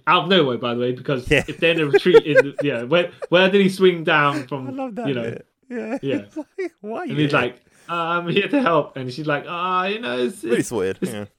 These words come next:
Speaker 1: Yeah, he's already sorry. Don't worry about nothing, yeah?
Speaker 2: <laughs>
Speaker 1: Um, Mon-, Blonsky's going back to prison for, like, you know, ten years, uh,
Speaker 2: Yeah,
Speaker 1: 'cause
Speaker 2: yeah.
Speaker 1: he violates the parole.
Speaker 2: And I like how he's like, "Yeah, no." She goes, "You know, if you sign this, you're mad prison." "Yeah, I know. I've gotta be accountable for what I did." I was like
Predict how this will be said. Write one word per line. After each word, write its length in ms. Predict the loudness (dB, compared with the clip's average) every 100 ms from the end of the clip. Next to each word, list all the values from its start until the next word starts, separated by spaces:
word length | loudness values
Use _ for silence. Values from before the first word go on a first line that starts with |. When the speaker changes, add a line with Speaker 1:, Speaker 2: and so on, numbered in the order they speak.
| _ 2
Speaker 1:
Yeah, 220 | 4 6
he's 160 | 6
already 240 | 6 6 4
sorry. 220 | 4 4
Don't 200 | 4 4
worry 160 | 6 6
about 240 | 4 0
nothing, 320 | -2 -4 -6
yeah? 220 | -6 -8 -10
Speaker 2:
<laughs> 440 | _ _ _ _ -2
Speaker 1:
Um, 420 | 2 2 0 -4 _ _ _ _ _ -6
Mon-, 380 | 2 2 0 -8
Blonsky's 440 | 0 2 2 -4 0
going 180 | 2
back 180 | 2 -2
to 60 | -4
prison 320 | -2 -2 -2
for, 280 | -4 0 2
like, 360 | 2 -2 -6 -6
you 80 |
know, 200 | -6 -6 -10
ten 280 | -6 -4 0
years, 440 | 0 0 -6 -12
uh, 40 | -10
Speaker 2:
Yeah, 100 | -6
Speaker 1:
'cause 160 | -4 -6
Speaker 2:
yeah. 60 | -8
Speaker 1:
he 60 |
violates 360 | -6 -6 -6 -8
the 60 | -10
parole. 380 | -10 -8 -10 -16 _ -4
Speaker 2:
And 100 | 0
I 40 |
like 220 | 2 2
how 140 | 2 -2
he's 160 | -2 0
like, 200 | 0 0
"Yeah, 280 | -4 -2 -2
no." 380 | -2 -4 -4 -10
She 120 | -4
goes, 180 | 0 0
"You 100 | 0
know, 80 | 0
if 100 | 0
you 60 | 0
sign 300 | -4 -4 -2
this, 180 | -6
you're 60 | -4
mad 160 | -6 -6
prison." 260 | -8 -8
"Yeah, 220 | -4 -2 0
I 20 |
know. 240 | 0 0 0
I've 60 |
gotta 100 | -2
be 80 | -4
accountable 460 | -4 -4 -4 -4 -6
for 140 | -6
what 40 | -8
I 20 |
did." 260 | -6 -8 -8
I 40 |
was 100 | -16
like 180 | -16 -16